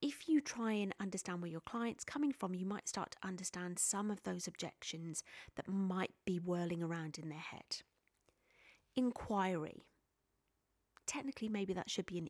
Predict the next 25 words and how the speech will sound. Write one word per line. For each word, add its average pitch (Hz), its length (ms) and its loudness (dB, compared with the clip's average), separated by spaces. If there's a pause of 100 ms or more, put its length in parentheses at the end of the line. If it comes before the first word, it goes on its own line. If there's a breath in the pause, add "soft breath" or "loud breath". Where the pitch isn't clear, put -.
E, 175 280 -2
but - 120 0
you 226 80 -4
can 214 280 0
use 180 220 0
an 165 80 -2
I. 175 300 -2 (120)
I 196 60 -2
did 196 220 2
look 175 180 -2
it - 80 -8
up. - 220 -12 (680 loud breath)
And 254 100 6
it - 120 0
suited 269 280 10
my 208 300 8
E 190 100 8
I 180 200 6 (120)
O. - 100 -2
So - 140 6
let's 247 180 8
go 240 120 10
with 233 160 8
inquiry. 180 840 4 (1200 soft breath)
So - 180 0